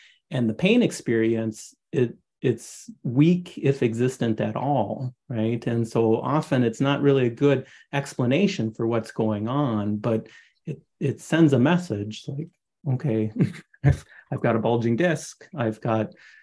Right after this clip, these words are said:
I've got degeneration of my spine." Um, all these things contribute to,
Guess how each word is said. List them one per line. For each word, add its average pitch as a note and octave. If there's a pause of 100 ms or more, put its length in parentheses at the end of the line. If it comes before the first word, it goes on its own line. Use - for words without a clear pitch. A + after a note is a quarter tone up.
(240)
I've B2+
got G#2
degeneration C#3+
of C3
my A#2+
spine." A2 (240)
Um, G#2
all C3+
these D3
things B2
contribute B2
to, A2